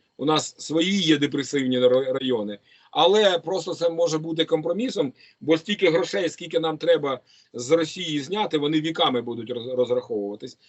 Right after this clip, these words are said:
А віддати на, тим більше, що це ісконно наші території, ми бачили карти, де це Україна, і треба просто відновити історичну справедливість. Бо кубанські козаки — це є наші козаки українські,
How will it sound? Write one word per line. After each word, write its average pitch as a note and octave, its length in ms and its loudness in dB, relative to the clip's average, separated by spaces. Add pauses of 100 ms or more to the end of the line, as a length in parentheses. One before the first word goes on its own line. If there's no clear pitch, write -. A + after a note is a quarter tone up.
(160)
А A3+ 140 2
віддати B3+ 400 4
на, G#3 180 2 (160)
тим A3 140 -2
більше, G#3 260 0
що F#3 140 0
це G3+ 180 4
ісконно F3+ 420 4
наші E3 260 0
території, E3 480 2
ми D3 100 4
бачили C#3+ 420 2
карти, B3 460 2 (300)
де E3+ 180 0
це - 140 0
Україна, E3 640 2 (420)
і E3 260 2
треба E3+ 280 2
просто D3+ 460 2
відновити D#3+ 520 2
історичну D3 520 0
справедливість. B2+ 760 -2 (220)
Бо D#3+ 140 2
кубанські F#3+ 520 2
козаки — G#3+ 460 -2
це G3 140 -2
є F#3+ 120 2
наші F3+ 440 0 (380)
козаки F3 520 2
українські, F3+ 800 2